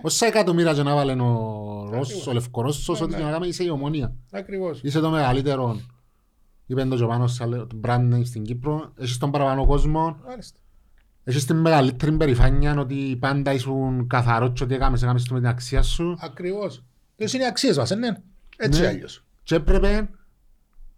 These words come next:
Speaker 1: ως-, σε όποιαν κατάσταση να έρχεται ο Άρης,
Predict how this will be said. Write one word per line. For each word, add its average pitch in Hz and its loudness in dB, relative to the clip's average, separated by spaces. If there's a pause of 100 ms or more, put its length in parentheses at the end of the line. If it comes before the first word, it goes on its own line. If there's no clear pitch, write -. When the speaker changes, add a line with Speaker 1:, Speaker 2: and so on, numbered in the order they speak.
(480)
Speaker 1:
ως-, 175 0
σε 165 0
όποιαν 190 2
κατάσταση 202 2 (340)
να 147 0
έρχεται 143 -2
ο 139 2
Άρης, 196 -2